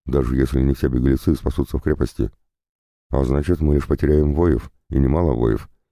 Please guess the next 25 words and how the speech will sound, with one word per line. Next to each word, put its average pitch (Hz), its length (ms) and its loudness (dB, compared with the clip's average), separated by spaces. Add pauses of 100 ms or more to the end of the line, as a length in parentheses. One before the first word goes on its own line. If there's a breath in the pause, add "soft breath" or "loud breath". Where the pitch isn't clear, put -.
(140)
за 82 160 0
призрачную 85 680 2
добычу, 76 580 2
которая 65 360 2
явно 76 260 2
не 65 100 2
будет 67 280 0
стоить 67 400 0
их 73 120 -2
крови. 53 360 -4 (1000)
Вспомни 73 460 0
Тану 71 480 0
и 67 60 0
атамана 69 420 0
Уса. 76 340 0 (640)
Даже 73 280 0
тогда, 76 340 2
несмотря 62 420 0
на 65 80 2
внезапность 65 520 0
нашего 65 280 -2
удара 64 400 2
и - 160 -8
сильную 64 400 0
панику, 73 500 -2